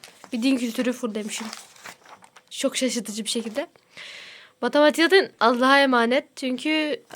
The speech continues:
tam yirmi altı doğrum var. Kötü değil yirmi altı doğru ama, e, yetiştiremedim. E, dört de yanlışım var ve on tane de boşum var yani. Sorulara geri de dönemedim. Yani soruların hepsini okuyabilsem geri de döneceğim. Onu da yapamadım.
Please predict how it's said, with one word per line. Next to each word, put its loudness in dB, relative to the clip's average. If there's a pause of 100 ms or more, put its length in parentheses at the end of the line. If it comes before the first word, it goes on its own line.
(140)
tam -2
yirmi 2
altı 2
doğrum 0
var. 2 (160)
Kötü -8
değil -2
yirmi -2
altı -4
doğru -2
ama, 0
e, -4
yetiştiremedim. -2 (840)
E, -2
dört 2
de 4
yanlışım 0
var -4
ve 2
on -2
tane -4
de -6
boşum -6
var -4
yani. -8 (720)
Sorulara 4
geri 4
de 4
dönemedim. 2 (720)
Yani -2
soruların 2
hepsini 2
okuyabilsem 6
geri 8
de 4
döneceğim. 4
Onu -2
da 0
yapamadım. -6